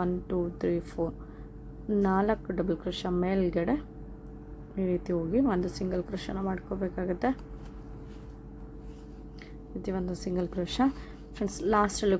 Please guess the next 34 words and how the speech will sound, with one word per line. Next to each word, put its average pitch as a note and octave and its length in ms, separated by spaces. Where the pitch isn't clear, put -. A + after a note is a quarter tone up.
ಕೂಡ F3+ 100
ಈ B3 120
ರೀತಿ A#3 200
ಡೈರೆಕ್ಟಾಗಿ A3+ 640
ಒಂದು G3 160
ಏಳರಿಂದ G#3+ 400
ಎಂಟು F3+ 200
ಚೈನ್‌ಗಳನ್ನ F3 520
ಹಾಕ್ಕೊಂಡು F3 340
ಸಿಂಗಲ್ E3+ 280
ಕ್ರೋಶೆ F3 320
ಮಾಡ್ಕೋಬೋದು, E3+ 460
ಅಥವಾ G3 240
ಈ - 20
ರೀತಿನಾದ್ರೂ F3+ 560
ಕೂಡ F3 100
ಮಾಡ್ಕೋಬೋದು. E3 580
ಒಂದು F3+ 200
ಮೂರು E3+ 220
ಚೈನ್ F3+ 220
ಹಾಕಿ F3+ 280
ಸಿಂಗಲ್ F3 280
ಕ್ರೋಶೆ, - 200
ಮೂರು F3+ 220
ಚೈನ್ E3 180
ಹಾಕಿ E3+ 240
ಸಿಂಗಲ್ D#3+ 300
ಕ್ರೋಶೆ, E3 260
ಮತ್ತೆ F#3 260
ಮೂರು, D#3+ 120
ಯಾವ F#3 180
ರೀತಿನಾದ್ರೂ E3+ 500
ಕೂಡ F#3 180
ಹಾಕೋಬೋದು. E3 480